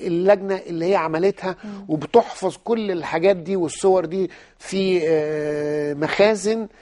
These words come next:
Speaker 1: آه، سرية ما بتتفتحش إلا لما الآثار دي بترجع،
Speaker 2: مم.
Speaker 1: وبيتم مطابقة تقارير الحالة،
Speaker 2: مم.
Speaker 1: وأيضا بتطابق البصمة،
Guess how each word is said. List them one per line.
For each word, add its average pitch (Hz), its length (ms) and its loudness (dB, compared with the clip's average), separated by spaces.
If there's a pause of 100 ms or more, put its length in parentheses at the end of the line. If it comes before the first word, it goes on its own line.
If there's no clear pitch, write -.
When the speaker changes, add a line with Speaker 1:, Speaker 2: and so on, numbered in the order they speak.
(280)
Speaker 1:
آه، 151 100 2
سرية 202 600 4 (340)
ما 160 80 0
بتتفتحش - 600 -2
إلا 220 260 2
لما 185 240 0
الآثار 180 340 0
دي 175 120 -6
بترجع، 170 420 2
Speaker 2:
مم. - 60 -12 (220)
Speaker 1:
وبيتم 156 960 0
مطابقة 160 440 2
تقارير 156 680 -2
الحالة، 220 520 2 (360)
Speaker 2:
مم. 208 180 -4
Speaker 1:
وأيضا 214 440 4
بتطابق 170 800 0
البصمة، 170 640 0